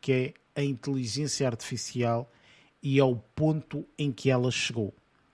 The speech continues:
ok? Ao ponto de, neste momento, ser aliada dos seres humanos, não é? E ter características praticamente humanas.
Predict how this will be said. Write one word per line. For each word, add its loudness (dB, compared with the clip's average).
ok? -4
Ao -6
ponto -4
de, 0
neste 2
momento, 2
ser 2
aliada 4
dos -2
seres 2
humanos, 2
não -2
é? 0
E 4
ter 4
características 0
praticamente 4
humanas. -2